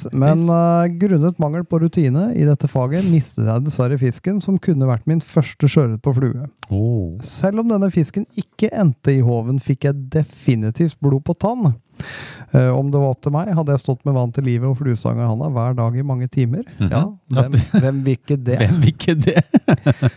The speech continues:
Speaker 1: Eh, selv synes jeg teknikken begynner å komme seg, men jeg sliter med å få strekt ut fortommen i slippet.
Speaker 2: Mhm.
Speaker 1: Eh, har dere noen tips som kan hjelpe meg med det? Med vennlig hilsen, Anders Engeløkken Meinitz,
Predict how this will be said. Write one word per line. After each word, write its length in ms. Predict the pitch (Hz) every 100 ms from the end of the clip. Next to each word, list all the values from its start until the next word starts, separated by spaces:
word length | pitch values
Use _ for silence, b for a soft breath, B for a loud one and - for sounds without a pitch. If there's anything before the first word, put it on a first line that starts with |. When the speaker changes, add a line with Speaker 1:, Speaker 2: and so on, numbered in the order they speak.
| -
Speaker 1:
Eh, 480 | 147 147 151 147 143
selv 280 | - 170 180
synes 200 | 156 123
jeg 120 | 147
teknikken 480 | 165 - 127 - 160
begynner 220 | 139 131
å 40 |
komme 220 | - 123 113
seg, 180 | 147 185
men 120 | 160
jeg 80 | 135
sliter 640 | - - 113 107 - 135
med 80 | 135
å 60 |
få 100 | -
strekt 400 | - - 139 - 123
ut 120 | 120
fortommen 500 | - 139 - 110 110
i 60 | 120
slippet. 480 | - 160 - 104
Speaker 2:
Mhm. 960 | 95 95 95 110 120 - 107 120 135 117
Speaker 1:
Eh, 300 | 127 123 120
har 160 | 110 135
dere 160 | 135
noen 160 | 143 147
tips 240 | 147 135
som 140 | - 131
kan 180 | 151 147
hjelpe 260 | 135 113
meg 160 | 131 135
med 140 | 147
det? 80 | 185 302
Med 220 | 202 175
vennlig 260 | 185 170 175
hilsen, 380 | 151 180 208 220
Anders 480 | 160 147 143 175 - -
Engeløkken 600 | 147 131 127 - 160 165 -
Meinitz, 1120 | 131 123 123 123 147 160 185 - - -